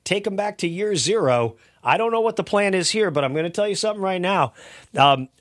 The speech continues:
I still can't wrap my brain around the idea of having to get rid of ceiling fans. Like, I ca-, that I can't understand.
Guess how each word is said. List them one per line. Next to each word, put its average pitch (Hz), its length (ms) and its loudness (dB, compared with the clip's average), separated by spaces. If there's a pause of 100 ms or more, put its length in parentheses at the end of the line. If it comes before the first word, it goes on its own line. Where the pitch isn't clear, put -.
(120)
I 151 120 6
still 247 420 2
can't 202 400 0
wrap 151 280 2
my 151 240 2
brain 135 420 2
around 127 420 2
the 123 140 2
idea 120 320 2
of 113 140 -6
having 151 320 0
to 151 40 -2
get 131 240 -2
rid 147 380 2
of 120 420 0 (440)
ceiling 175 600 2
fans. 95 640 -2 (360)
Like, 139 260 0
I 190 180 4
ca-, 214 220 -6
that 175 220 2
I 165 120 2
can't 156 320 0
understand. 110 640 -2